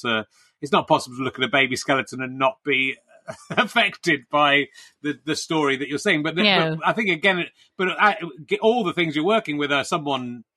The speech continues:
Speaker 1: dying, basically, aren't they? All of the, all of these <laughs> stories by, by, by necessity are about something, you know, and it might be an old age and it might not be a tragic death, but it's a, you know, I mean, eh, eh,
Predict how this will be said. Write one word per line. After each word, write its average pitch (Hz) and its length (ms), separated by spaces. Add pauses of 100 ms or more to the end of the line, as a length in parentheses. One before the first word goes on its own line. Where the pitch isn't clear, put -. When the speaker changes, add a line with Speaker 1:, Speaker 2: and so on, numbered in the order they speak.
(400)
Speaker 1:
dying, 151 420
basically, 175 340
aren't 175 160
they? 139 80
All 156 200
of 131 100
the, 147 120
all 196 220
of 170 60
these 165 160
<laughs> - 60 (120)
stories 233 520
by, 214 160 (200)
by, 208 320 (400)
by 185 140
necessity 170 600
are 143 120
about 151 360
something, 160 300
you 160 60
know, 139 100
and 139 120
it 139 80
might 170 240
be 147 120
an 143 80
old 143 220
age 147 200
and 139 120
it 135 60
might 165 220
not 139 120
be 143 100
a 131 60
tragic 147 480
death, 131 240
but 143 120
it's - 200
a, 127 260 (440)
you 139 100
know, 117 80 (180)
I 143 60
mean, 127 140
eh, 127 480
eh, - 20